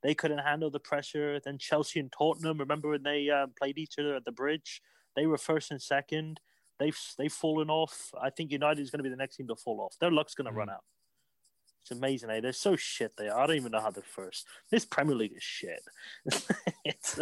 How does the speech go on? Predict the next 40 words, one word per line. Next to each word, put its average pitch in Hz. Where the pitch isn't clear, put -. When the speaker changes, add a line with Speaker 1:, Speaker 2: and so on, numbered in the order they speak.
Speaker 1:
I 151
think, 180
you 180
know 175
what? 175
Man 170
City 160
are -
gonna, 139
Man 151
City 139
are 131
gonna 120
win. 117
They 147
got, 143
their 147
next 165
six -
games 151
are 120
fucking -
cakewalks. -
So 113
I -
think, 135
uh, 117
Speaker 2:
Mm. 101
Speaker 1:
end 147
of 131
J-, -
end 151
of 139
January, 135
mid-February, 131
these, 120
they're 123
gonna 123
be 117
back 113